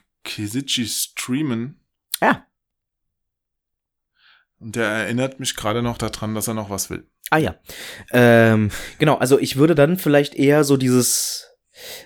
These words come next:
Speaker 2: ähm, also ich find, find immer, dass das in Comics quasi die Idee, äh, du kannst irgendwie Musik umschreiben, irgendwie, dass, dass du eine Idee davon hast, was wahrscheinlich für eine Musik gespielt wird.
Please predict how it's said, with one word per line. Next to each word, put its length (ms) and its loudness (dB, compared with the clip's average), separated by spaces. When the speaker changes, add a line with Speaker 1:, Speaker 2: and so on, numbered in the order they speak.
Speaker 2:
ähm, 480 2
also 180 2
ich 80 0
find, 340 0
find 140 0
immer, 160 2
dass 160 2
das 280 -2
in 260 2
Comics 520 0
quasi 320 0
die 220 4
Idee, 580 4
äh, 380 0
du 160 -4
kannst 200 2
irgendwie 400 2
Musik 440 4
umschreiben, 720 2
irgendwie, 220 0
dass, 220 2
dass 160 0
du 160 4
eine 160 2
Idee 300 6
davon 320 2
hast, 280 -2
was 300 -2
wahrscheinlich 400 2
für 120 2
eine 120 2
Musik 260 0
gespielt 380 0
wird. 320 0